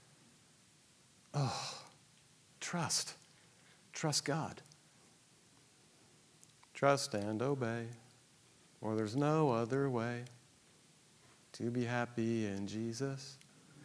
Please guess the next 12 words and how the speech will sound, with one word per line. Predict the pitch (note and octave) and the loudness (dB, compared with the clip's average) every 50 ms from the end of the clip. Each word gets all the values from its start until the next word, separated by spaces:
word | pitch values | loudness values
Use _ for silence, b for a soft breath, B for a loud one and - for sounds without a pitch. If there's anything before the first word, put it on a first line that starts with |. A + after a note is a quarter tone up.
| b b b b b b b b - | b b b b b b b b -10
than | F#2+ F#2+ F#2 F2 | -8 -8 -6 -6
to | A2 | -6
trust | G2+ - B2 B2 A#2+ A#2 A2 - - - | -6 0 0 0 2 0 -2 -4 -4 -4
and | F#2+ F#2+ F#2+ F#2+ F#2+ | -4 -4 -2 -2 -2
obey. | G2+ G#2 G#2+ G#2+ F#2+ G2+ G2 F2 F2+ F#2 F2+ F2+ - - - - - - - - - - - b b b b b b b b b b b b b - | -2 -2 -2 -2 -2 -2 -4 -4 -4 -6 -8 -8 -14 -20 -20 -20 -20 -20 -20 -20 -20 -20 -20 b b b b b b b b b b b b b -2
You're | A2+ A2 | -2 0
glad | G#2 A2+ A#2 A#2 A#2 A#2 | 2 4 6 6 6 6
I'm | A#2 G#2+ G#2+ | 6 4 2
not | G#2 G#2 G#2 G#2 | 2 2 2 2
in | A2+ A#2 | 0 -2
the | A#2 | -2
choir. | - - A#2+ G2+ F#2 E2 E2 - | -4 -2 -2 -2 -2 -2 -4 -8